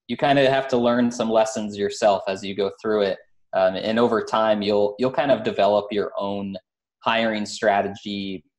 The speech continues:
outsourcing strategy, and, and how you kind of approach everything to avoid some of those common mistakes that you may run into at first.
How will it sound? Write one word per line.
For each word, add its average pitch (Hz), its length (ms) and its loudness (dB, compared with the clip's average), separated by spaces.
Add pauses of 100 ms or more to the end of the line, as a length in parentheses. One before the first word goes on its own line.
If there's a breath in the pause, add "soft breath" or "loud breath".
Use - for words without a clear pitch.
(160)
outsourcing 104 600 0
strategy, 101 600 -2
and, 92 200 -8
and 104 140 -8
how 110 80 0
you 101 160 -2
kind 107 200 -6
of 95 60 -6
approach 101 440 -2
everything 92 580 -6 (100)
to 90 240 -4 (300)
avoid 113 460 2
some 107 160 -2
of 98 120 -4
those 95 220 -4
common 92 380 -2
mistakes 87 500 -8
that 90 100 -4
you 92 120 -6
may 87 320 -4
run 98 180 0
into 92 320 -6
at 92 120 -2
first. - 340 -10